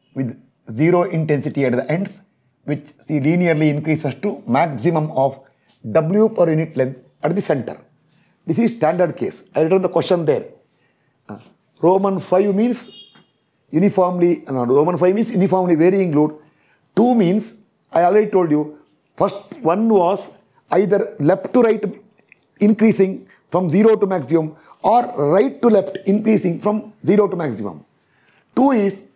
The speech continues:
ends zero, cent-, maximum at center. Three will be the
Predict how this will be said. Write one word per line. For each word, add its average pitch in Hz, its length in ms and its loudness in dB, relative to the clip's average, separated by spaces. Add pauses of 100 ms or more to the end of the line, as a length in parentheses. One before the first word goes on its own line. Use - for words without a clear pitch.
(400)
ends 247 300 0
zero, 175 520 2 (300)
cent-, - 500 -4
maximum 202 580 -2
at 175 80 -2
center. 165 460 -2 (300)
Three 294 180 6
will 254 160 2
be 247 120 2
the - 120 -6